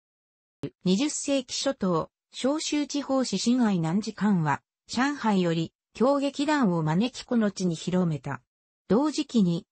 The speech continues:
長州芸人の楊勝章が、京劇昇空と演出を、布袋劇に取り込み新しい様式を確立した。千九百年から千九百三十年にかけれ、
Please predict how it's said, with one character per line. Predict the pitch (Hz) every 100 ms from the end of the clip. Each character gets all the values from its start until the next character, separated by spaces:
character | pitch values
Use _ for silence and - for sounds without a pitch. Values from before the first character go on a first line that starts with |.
| _
長 | - 247 302
州 | 330 294 277
芸 | 294 285
人 | 240 208
の | 175
楊 | 160 220 208
勝 | 190 233 233
章 | 262 190 165
が、 | 151 151 _ _
京 | - 214 277
劇 | 294 -
昇 | - 262 254
空 | - 254
と | 240 190
演 | 196 220
出 | - - 202
を、 | 190 _ _ -
布 | 180
袋 | - 320
劇 | 294 277 226
に | 202 185
取 | 165 233
り |
込 | - 254
み | 233
新 | 208 214 254 269
し | - 254 170
い |
様 | 170 190
式 | - - 247
を | 240
確 | - 202 214
立 | 240 -
し | - -
た。 | 165 - _ _ _ _
千 | - 285 285
九 | 233 285
百 | 285 277
年 | 285 240
か | 202 175
ら | 160
千 | 233 247
九 | - 254
百 | 233 196 -
三 | - 214 269
十 | 302 294
年 | 233 202
に | 165 143
か | 160
け | - 185
れ、 | 165 147